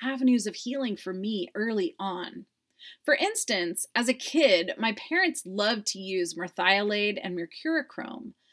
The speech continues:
These were mercury-containing substances once widely used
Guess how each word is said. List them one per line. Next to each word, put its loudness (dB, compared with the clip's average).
These 4
were 2
mercury-containing 2
substances -4
once -4
widely 4
used 0